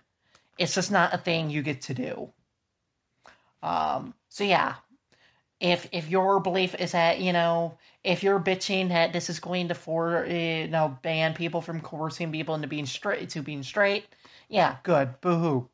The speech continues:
Cry, cry more, baby. Um, let's see.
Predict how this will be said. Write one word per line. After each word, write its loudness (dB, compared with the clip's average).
Cry, 0
cry -4
more, -2
baby. -2
Um, 6
let's -4
see. -6